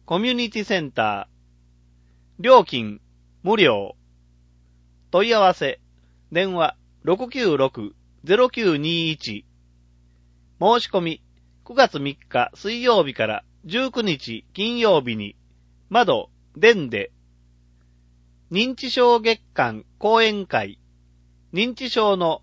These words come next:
最前線。アイディー、ゼロ七ゼロ九二一。申し込み順、六十人。新阿武山病院、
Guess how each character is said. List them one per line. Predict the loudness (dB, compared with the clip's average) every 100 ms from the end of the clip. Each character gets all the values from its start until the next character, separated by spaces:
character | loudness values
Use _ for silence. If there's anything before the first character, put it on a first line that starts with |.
| -8
最 | -2 -2 0
前 | -2 -4
線。 | -4 -6 -6 -14 _ _ _ _ _ _ _ _ _ _ 0
ア | 0
イ | 2
デ | 0
ィ | -2 -4
ー、 | -12 _ _ _ _ -2
ゼ | 0
ロ | 0
七 | -2 -2 -2
ゼ | 0 2
ロ | 2
九 | 2 -2 -2
二 | -2 -2 -2 -4
一。 | -6 -8 -10 -12 _ _ _ _ _ _ _ _
申 | -2 0 -2
し | -4
込 | -4
み | -2
順、 | -4 -4 -8 _ -4
六 | -2 -2 -2
十 | 0 0
人。 | -2 -8 -12 _ _ _ _ _ _ _ _ _ _ _ -12
新 | -6 -4 -6 -2
阿 | -2
武 | 0
山 | 0 0 0
病 | 2 2 2
院、 | -4